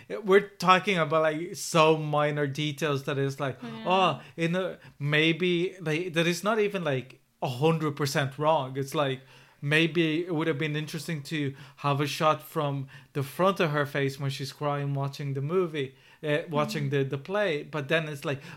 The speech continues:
Speaker 1: but it's completely the P O V of the other character n-, as the rest of the movie.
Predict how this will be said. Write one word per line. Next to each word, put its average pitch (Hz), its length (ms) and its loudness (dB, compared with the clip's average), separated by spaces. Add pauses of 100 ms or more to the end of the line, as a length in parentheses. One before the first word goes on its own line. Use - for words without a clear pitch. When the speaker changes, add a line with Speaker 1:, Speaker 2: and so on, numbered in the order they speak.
Speaker 1:
but 156 140 0
it's 139 240 2
completely 139 540 2
the 135 160 0
P 143 260 -2
O 139 80 2
V 135 220 0
of 131 160 -4
the 139 160 2
other 180 180 4
character 135 500 -4
n-, 135 140 -6
as 147 280 -6
the 139 100 -4
rest 131 260 -4
of 135 100 -6
the 131 80 -4
movie. 151 460 -4